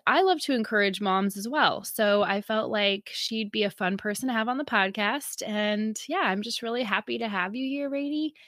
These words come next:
And if you could just start by diving into, you know, like, what are you all about? <laughs> What's your mission? Um,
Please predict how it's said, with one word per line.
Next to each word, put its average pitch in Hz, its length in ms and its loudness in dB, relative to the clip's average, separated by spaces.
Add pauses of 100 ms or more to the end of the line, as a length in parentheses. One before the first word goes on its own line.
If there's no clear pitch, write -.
(340)
And 220 240 0
if 220 120 -6
you 262 120 -2
could 320 120 -2
just 320 200 -4
start 233 260 2
by 220 160 4
diving 214 440 0
into, 214 840 0
you 220 140 -2
know, 190 320 -2 (480)
like, 202 180 0 (380)
what 240 160 0
are 294 40 2
you 277 140 4
all 254 180 4
about? 269 560 4
<laughs> - 0 -
What's 294 280 4
your 294 160 2
mission? 277 840 2
Um, 214 520 2